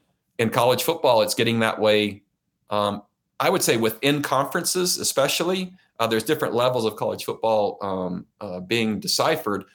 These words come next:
But anyway, three to five plays ultimately determines outcome in so many games.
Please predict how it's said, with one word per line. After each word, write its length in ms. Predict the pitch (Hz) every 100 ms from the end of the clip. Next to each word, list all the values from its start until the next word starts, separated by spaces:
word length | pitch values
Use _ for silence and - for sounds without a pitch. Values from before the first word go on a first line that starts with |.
| - -
But 120 | 127 127
anyway, 500 | 180 160 113 107 - _ _ -
three 220 | - 160
to 100 | 185
five 300 | 175 170 147
plays 320 | - 156 160 -
ultimately 560 | 131 123 117 - 117
determines 400 | 117 113 139 113
outcome 440 | - 135 - 107 92
in 60 |
so 180 | 90 127
many 200 | 120 101
games. 640 | 107 131 123 95 92 -